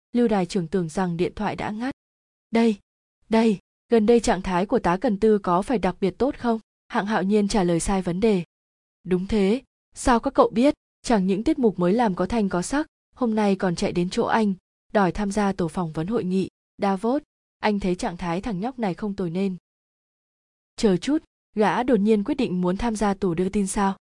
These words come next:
Hàn Ấn dường như cảm giác được chút khác thường, cắt ngang lời Lưu đài trưởng. Đúng thế, vốn dĩ trước đây anh từng trưng cầu ý kiến của gã rồi, gã làm mấy bài sưu tầm rất có chiều sâu, anh muốn cho gã kiêm chút phỏng vấn bên kênh tin tức,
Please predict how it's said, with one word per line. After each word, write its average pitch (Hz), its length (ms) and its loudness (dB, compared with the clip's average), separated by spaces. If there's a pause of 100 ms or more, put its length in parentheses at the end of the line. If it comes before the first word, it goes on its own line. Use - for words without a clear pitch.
(160)
Hàn 202 220 -2
Ấn 190 280 -2
dường 214 320 2
như 220 140 4
cảm 208 220 0
giác - 260 -2
được 190 160 0
chút 311 180 -4
khác 311 260 -4
thường, 190 300 0 (300)
cắt 311 180 -2
ngang 220 280 0
lời 190 160 2
Lưu 196 180 0
đài 185 140 0
trưởng. 180 320 -2 (640)
Đúng 202 200 0
thế, 220 380 0 (260)
vốn 233 160 4
dĩ 254 220 -4
trước 330 200 0
đây 226 180 2
anh 202 240 -2
từng 196 180 -2
trưng 214 180 -4
cầu 202 140 -2
ý 180 100 0
kiến 190 260 -4
của 240 120 0
gã 190 260 -4
rồi, 196 260 0 (340)
gã 214 160 0
làm 240 220 0
mấy 185 120 0
bài 226 180 0
sưu 214 180 -4
tầm 185 240 -4
rất 294 240 -4
có 196 140 -2
chiều 196 220 0
sâu, 220 340 -2 (320)
anh 202 240 -2
muốn 190 140 -2
cho 226 140 -4
gã 196 200 -2
kiêm 226 260 -2
chút 320 160 -4
phỏng 180 280 -2
vấn 180 300 -4
bên 220 200 2
kênh 190 220 -4
tin 185 200 -4
tức, 302 180 0